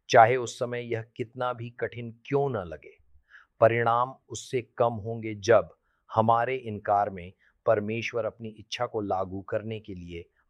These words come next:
आगे बढ़ता है। अब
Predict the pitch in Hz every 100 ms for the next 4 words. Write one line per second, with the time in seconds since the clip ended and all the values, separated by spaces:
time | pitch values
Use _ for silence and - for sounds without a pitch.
0 | - 104 101 90 85 82 - - - -
1 | _ _ - _ - _ - - - -
2 | _ _ 143 117 85